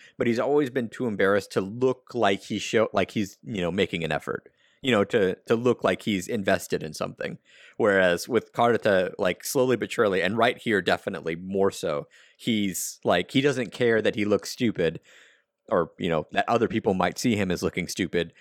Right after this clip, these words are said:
by yelling out and, you know, getting really, really excited for a match, et cetera, et cetera. Um,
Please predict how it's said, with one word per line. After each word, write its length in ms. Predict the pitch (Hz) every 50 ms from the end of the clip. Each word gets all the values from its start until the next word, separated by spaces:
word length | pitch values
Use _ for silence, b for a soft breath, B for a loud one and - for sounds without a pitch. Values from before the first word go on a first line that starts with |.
| b b b
by 100 | - 92
yelling 520 | 90 95 107 107 101 101 104 101 95 95 95
out 340 | 95 90 90 90 90 - - -
and, 260 | 95 90 87 87 90
you 120 | 90 87
know, 140 | 85 82 80
getting 340 | - - 107 101 95 95 95
really, 280 | 95 95 90 90 90
really 260 | 87 90 90 87 87 85
excited 420 | 80 - - 90 87 87 87 82
for 160 | - 85 85 85
a 40 |
match, 300 | 87 85 80 80 78 -
et 80 | 80 -
cetera, 260 | - 80 78 - 92
et 60 | 78
cetera. 360 | - 76 76 - - 78 78 - B B B B B B B B -
Um, 360 | 87 82 80 80 78 76 76